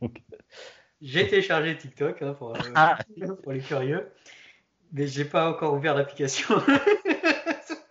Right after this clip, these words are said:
Speaker 2: C'est, c'est le truc, euh, j'ai, j'ai peur de me sentir vieux.
Speaker 1: Ah non, mais ouais, tu te sens extrêmement vieux quand tu, quand tu vas sur TikTok, c'est terrible. Euh, mais d'ailleurs, je,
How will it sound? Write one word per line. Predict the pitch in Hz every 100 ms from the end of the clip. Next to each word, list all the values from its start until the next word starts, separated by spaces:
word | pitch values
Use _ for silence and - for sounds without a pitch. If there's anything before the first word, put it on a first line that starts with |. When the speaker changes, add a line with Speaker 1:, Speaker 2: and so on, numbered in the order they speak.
| - _ - - -
Speaker 2:
C'est, | 214 185 - 220 -
c'est | 185
le |
truc, | - 208 185
euh, | 170 165
j'ai, | 202 185
j'ai | 165 190
peur | 190 196 190
de | 170
me |
sentir | - 170 - 165
vieux. | 143 185 175 - - 311 277 -
Speaker 1:
Ah | 139
non, | 156 180
mais | 165
ouais, | 160 196
tu | 170
te | 147
sens | 151 165 190
extrêmement | 185 - 180 175 170
vieux | 156 156 170
quand | 165
tu, | 113 - 123 120
quand | 120
tu | 110
vas | 120
sur | 120 107
TikTok, | 117 - 120
c'est | -
terrible. | 104 127 104 90 - - - -
Euh, | 110 110 120
mais | 123 139 143
d'ailleurs, | 131 160
je, | 175